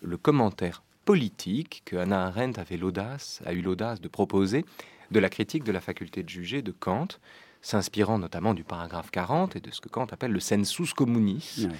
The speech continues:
Speaker 1: qu'il est important peut-être de dire en latin pour, euh, le préserver de, euh, du sens qu'on donne origina-, euh, ordinairement à l'idée de sens commun,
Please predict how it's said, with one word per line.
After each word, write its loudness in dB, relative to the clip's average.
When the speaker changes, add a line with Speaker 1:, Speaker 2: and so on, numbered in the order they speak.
Speaker 1:
qu'il 2
est 2
important 2
peut-être 0
de -2
dire 0
en 2
latin 0
pour, 0
euh, 6
le 4
préserver 4
de, 2
euh, 2
du -2
sens 8
qu'on 2
donne 8
origina-, 4
euh, 2
ordinairement 8
à 6
l'idée 10
de 8
sens 4
commun, 6